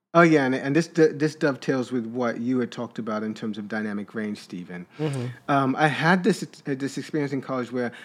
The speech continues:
Speaker 1: I began listening to jazz because I was at this special semester for the honors program,
Speaker 2: Mm-hmm.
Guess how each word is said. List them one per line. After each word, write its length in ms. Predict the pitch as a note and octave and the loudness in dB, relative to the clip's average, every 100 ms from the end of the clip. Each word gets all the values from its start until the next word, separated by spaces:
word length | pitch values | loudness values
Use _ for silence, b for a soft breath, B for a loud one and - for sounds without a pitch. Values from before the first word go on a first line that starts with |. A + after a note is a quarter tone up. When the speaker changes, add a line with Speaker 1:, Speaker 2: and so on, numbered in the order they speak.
| B B | B B
Speaker 1:
I 160 | D3 C#3 | 0 2
began 380 | C3+ C3+ E3 F3+ | 2 2 4 4
listening 300 | E3+ D#3 C#3+ | 2 -2 -2
to 100 | B2 | -6
jazz 440 | A2+ G2 G2+ G#2 | -4 -4 -6 -6
because 600 | B2 A#2 B2 A#2 A2 - - | -8 -4 2 2 2 -6 -8
I 80 | D3+ | -2
was 160 | C#3+ C#3+ | 0 -2
at 80 | E3+ | -4
this 120 | D#3+ | -4
special 360 | - C#3+ - C#3 | 0 0 2 -4
semester 400 | - A#2 A#2 A2 | -2 -2 -2 -6
for 80 | |
the 120 | G#2+ G#2+ | -6 -4
honors 340 | G#2+ A2 G#2+ | -2 -4 -6
program, 500 | - F#2+ F#2+ F#2+ D3 | -10 -8 -6 -4 -2
Speaker 2:
Mm-hmm. 160 | B2 | -2